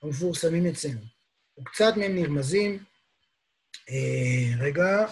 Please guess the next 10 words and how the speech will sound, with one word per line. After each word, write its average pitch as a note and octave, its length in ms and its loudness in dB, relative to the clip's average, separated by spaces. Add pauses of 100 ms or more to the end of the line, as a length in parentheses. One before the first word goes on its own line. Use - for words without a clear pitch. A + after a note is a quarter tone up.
(320)
"קצת F#3+ 260 0
מהם F3 360 -2
נרמזים, D#3+ 840 0 (1500)
נחכימין E3 840 2
באגרות D#3+ 420 -2
הקודש F#3 320 0
מרבותינו E3 480 0
שבארץ D#3+ 400 4
הקודש F3 300 0
תועבה." B2+ 360 -2